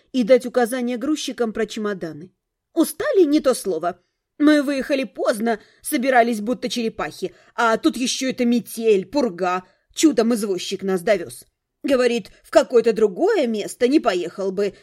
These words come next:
даже со станции по такой дороге, а в семейный очаг можно и рискнуть».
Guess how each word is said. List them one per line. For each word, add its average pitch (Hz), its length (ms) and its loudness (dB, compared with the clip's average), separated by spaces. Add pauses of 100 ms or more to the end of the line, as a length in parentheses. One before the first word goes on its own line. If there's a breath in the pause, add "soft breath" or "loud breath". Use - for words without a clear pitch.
(120 soft breath)
даже 240 420 0
со 262 140 -4
станции - 720 -4 (100)
по 226 80 -2
такой 220 300 2
дороге, 175 500 -4 (100)
а 214 160 -2
в 202 60 -6
семейный 196 580 -2
очаг 196 500 0
можно 214 440 -2
и 190 40 2
рискнуть». 185 580 -8